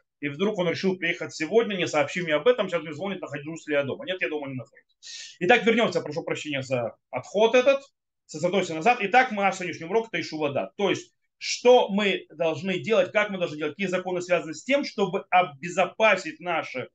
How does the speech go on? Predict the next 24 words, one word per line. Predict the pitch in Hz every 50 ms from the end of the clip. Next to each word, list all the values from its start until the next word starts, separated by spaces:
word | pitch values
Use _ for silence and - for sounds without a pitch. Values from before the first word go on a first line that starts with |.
| _ _ _ _ _ _ _ _ _
э, | 156 156 156
сознание | 151 - 185 175 165 160 196 247 302 330 311 277 233 214 208 214 226 220 - -
от, | 233 240 277 320 339 349 - - -
э, | - 202 196 185
разных | 185 202 247 285 302 262 196 202 233 226 - -
вещей, | 196 190 - - 277 294
которые | - 220 185 - 226 220 202
могут | 220 247 220 220 220 -
помешать | 202 185 180 170 139 - - 220 233 254 277 269 - - _
каване | 190 180 180 165 160 165 196 233 247 226
сосредоточенности | - - - 156 156 156 151 165 175 175 151 151 135 - 139
на | 143
молитве. | 135 131 120 104 98 - _ _ _ _ _ _ _ _ _ _ _ _
И | 151 185
мы, | 208 269 285
среди | - 254 226 208 233 233 208 202 233 226
прочего, | 226 226 240 226 220 202 196
разберем, | 190 180 180 139 139 175 185 202 214 208 - -
то | 165
есть, | 131 - - _ _ -
физическое | 214 208 180 202 190 175 151 143 - 165 156
состояние, | 127 151 151 - 180 175 165 160 -
то | 233 220 -
бишь, | - 131 - -